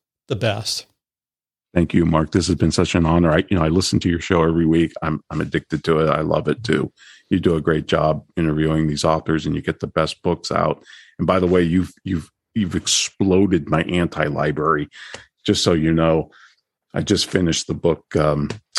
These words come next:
Speaker 2: what is it? Unreasonable Hospitality.
Speaker 1: Will Guidara,
Speaker 2: And
Speaker 1: Will Guidara,
Speaker 2: it
Speaker 1: he's a, he is
Speaker 2: Yeah.
Speaker 1: a great human being.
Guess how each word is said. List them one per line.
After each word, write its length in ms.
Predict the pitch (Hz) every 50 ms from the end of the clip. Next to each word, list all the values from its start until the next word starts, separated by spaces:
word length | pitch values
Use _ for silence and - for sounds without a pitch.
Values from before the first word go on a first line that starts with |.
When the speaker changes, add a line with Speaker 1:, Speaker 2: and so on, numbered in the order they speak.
| - _ _
Speaker 2:
what 200 | - 92 - 78
is 140 | - - -
it? 100 | 85 78
Unreasonable 720 | 76 80 85 82 85 90 90 82 - 95 85 76 78 76 71
Hospitality. 960 | 82 85 80 - - - - - - 85 82 78 76 80 - 69 - - _ _ _ _ - - - - - 392
Speaker 1:
Will 320 | 208 131 135 131 135 117
Guidara, 480 | 110 127 - - 127 120 120 120 - 233
Speaker 2:
And 100 | 196 139
Speaker 1:
Will 180 | 131 127 131
Guidara, 380 | 110 120 117 117 113 113 113 110
Speaker 2:
it 60 | 107
Speaker 1:
he's 280 | 113 123 123 120 110 113
a, 100 | 117 -
he 180 | 131 131 127
is 120 | 120 113 -
Speaker 2:
Yeah. 180 | 82 82 82
Speaker 1:
a 20 | 143
great 420 | 127 123 123 123 117 120 - 117
human 220 | 120 113 113 110
being. 360 | 104 113 107 107 110 104 104